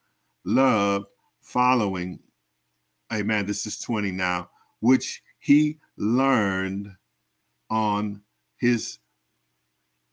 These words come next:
breast at supper, as he leaned, excuse me, on his breast at supper and said,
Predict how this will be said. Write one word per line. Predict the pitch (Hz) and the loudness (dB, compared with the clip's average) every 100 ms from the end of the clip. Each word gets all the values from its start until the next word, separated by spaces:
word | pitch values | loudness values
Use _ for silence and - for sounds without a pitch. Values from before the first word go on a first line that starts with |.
| _ _ _ | _ _ _
breast | 113 107 123 107 101 - - _ - | -8 0 4 4 0 -8 -16 _ -4
at | 110 104 | -2 -2
supper, | - - 113 104 - - - - | -4 -4 -2 -2 -8 -16 -18 -6
as | 110 101 | -4 0
he | 113 | 0
leaned, | 104 120 120 95 90 52 _ | 0 2 2 0 -6 -16 _
excuse | - 113 101 | -10 -4 -4
me, | 95 - | -4 -6
on | 101 | -6
his | 101 95 | -6 -6
breast | 104 104 104 | -6 -6 -6
at | 143 | -12
supper | - 113 101 98 | -10 -8 -8 -8
and | 90 | -10
said, | - 101 98 90 | -10 -6 -4 -6